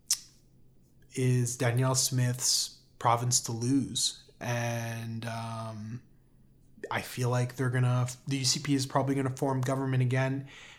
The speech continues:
And if the N D P are lucky, they might, um,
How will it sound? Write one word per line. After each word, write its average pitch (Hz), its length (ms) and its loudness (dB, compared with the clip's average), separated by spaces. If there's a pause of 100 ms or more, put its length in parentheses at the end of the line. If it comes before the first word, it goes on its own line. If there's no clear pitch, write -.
(140)
And 123 600 2 (1500)
if 131 300 2
the 143 200 4
N 143 100 6
D 139 80 6
P 135 180 4
are 131 80 6
lucky, 131 380 2
they 123 140 2
might, 120 420 -2 (160)
um, 113 640 -4